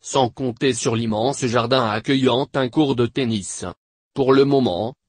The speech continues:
les intentions de Kendall Jenner sont pourtant encore inconnues. En effet, nul ne sait s'il s'agit d'un achat pour son confort personnel ou bien simple investissement,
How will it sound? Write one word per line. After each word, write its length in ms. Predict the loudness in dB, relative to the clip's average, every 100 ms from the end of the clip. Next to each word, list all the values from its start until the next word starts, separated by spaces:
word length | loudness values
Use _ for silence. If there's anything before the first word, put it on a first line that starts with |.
| 0
les 280 | 2 2 0
intentions 600 | -2 -4 -6 -4 -2 -2
de 100 | -4
Kendall 460 | -4 -2 2 0
Jenner 400 | 0 -2 0 -2
sont 240 | -2 -6 0
pourtant 480 | -2 0 0 2
encore 360 | 2 2 0 2
inconnues. 520 | 0 -2 -4 -4 -12 _ _ _ _
En 200 | 2 4
effet, 520 | 4 2 0 0 -2 -8 _
nul 480 | -6 0 0 0 0
ne 100 | -2
sait 280 | -2 -2 -4
s'il 220 | -4 -6
s'agit 380 | -2 -2 0 -2
d'un 280 | 0 0 0
achat 340 | 0 0 -2
pour 220 | -4 -6
son 200 | 0 0
confort 560 | 0 -6 -4 0 0 2
personnel 540 | -2 0 0 2 2
ou 100 | 0
bien 240 | -2 0 -2
simple 460 | -2 -2 -2 -2
investissement, 840 | 0 0 -2 -6 -8 -6 -6 -6